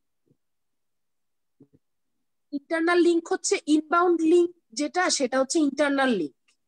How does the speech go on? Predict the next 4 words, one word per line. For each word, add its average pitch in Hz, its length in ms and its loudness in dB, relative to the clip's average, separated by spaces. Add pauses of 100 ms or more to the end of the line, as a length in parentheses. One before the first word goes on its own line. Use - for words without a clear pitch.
(1800)
আর 120 240 -8 (100)
external 330 500 -2
link 330 280 2 (400)
হচ্ছে 349 220 -4